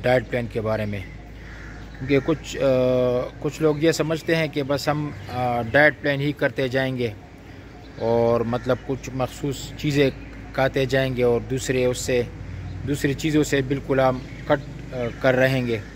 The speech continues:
ऐसी बात नहीं है। मैं जो है, अ, अ, diet plan के साथ जो weight loss का diet plan है उसके साथ मैं फिर cheating day plan भी देता हूँ।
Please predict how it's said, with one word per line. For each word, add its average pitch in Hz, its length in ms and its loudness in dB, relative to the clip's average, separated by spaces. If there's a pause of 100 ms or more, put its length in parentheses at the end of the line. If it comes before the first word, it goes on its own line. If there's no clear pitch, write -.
(520)
ऐसी 156 220 0
बात 143 260 4
नहीं 175 200 0
है। 147 180 0 (680)
मैं 147 360 2
जो 135 120 2
है, 139 360 6
अ, 120 600 -4 (1300)
अ, 117 60 -6 (640)
diet 135 260 6
plan 139 180 0
के 127 120 -2
साथ 135 260 2 (1120)
जो 123 120 2 (340)
weight 127 260 4
loss 143 280 4
का 131 160 0 (340)
diet 123 340 0
plan 123 200 -2
है 127 80 0
उसके 139 280 -2
साथ 135 320 0
मैं 131 200 0
फिर 127 260 2 (480)
cheating 165 440 0
day 139 160 6
plan 127 320 2
भी 117 120 0
देता 113 260 0
हूँ। 104 160 -6